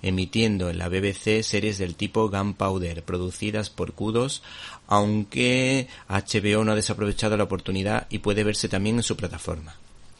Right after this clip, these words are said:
Esta maravillosa miniserie de tres episodios ha sido creada por Ronan Bennett, Kit Harington y Daniel West.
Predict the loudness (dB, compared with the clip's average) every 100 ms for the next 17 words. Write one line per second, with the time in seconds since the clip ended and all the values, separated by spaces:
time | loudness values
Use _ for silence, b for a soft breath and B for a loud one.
0 | B B B 2 2 4 4 4 2 2
1 | 2 0 0 0 0 0 0 -2 0 0
2 | 0 -4 -4 -2 0 0 0 -2 -2 -2
3 | 0 -2 0 0 -2 -2 -4 -2 -2 -2
4 | -4 -2 0 0 -4 -10 B B B B
5 | -4 -4 -4 -4 -2 0 -2 0 0 -2
6 | -4 -2 0 2 0 -2 -4 -8 -12